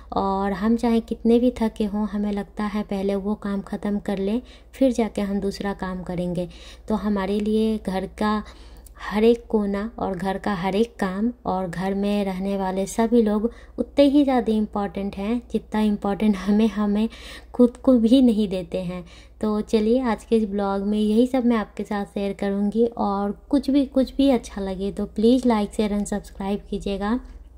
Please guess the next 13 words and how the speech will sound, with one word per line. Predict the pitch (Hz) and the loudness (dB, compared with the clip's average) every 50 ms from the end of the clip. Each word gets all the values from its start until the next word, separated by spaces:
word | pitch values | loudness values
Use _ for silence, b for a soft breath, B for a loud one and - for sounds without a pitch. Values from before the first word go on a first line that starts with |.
| - - - - - - - - - - | -20 -20 -20 -20 -20 -20 -20 -12 -6 -2
मैं | 196 190 190 180 | 0 2 2 0
अपने | 175 - 214 220 226 | 0 2 4 4 4
इस | 220 - - | 4 2 0
चैनल | 220 208 202 202 202 202 | 0 0 2 2 2 0
में, | 196 196 208 233 233 B B B B B B B B B | 0 0 0 -2 -2 B B B B B B B B B
आ, | 196 190 | -4 -4
मॉमी | 190 196 202 196 196 220 240 233 | -2 -2 -2 0 2 4 4 4
लाइफ | 226 208 220 226 | 4 2 0 -2
शेयर | - - 208 202 196 185 | -2 -2 0 0 0 -2
करती | - - 196 185 175 - - 196 | -2 -4 -4 -4 -4 -4 -4 -2
हूँ | 190 190 196 208 214 - | -2 -2 -2 -4 -4 -2
और | - 196 190 190 185 190 190 196 196 | -2 0 0 0 0 0 0 0 -2
स्टूडेंट | 175 - - 220 196 226 233 240 233 - 226 214 214 | -2 -2 -2 0 2 4 4 4 4 4 2 2 2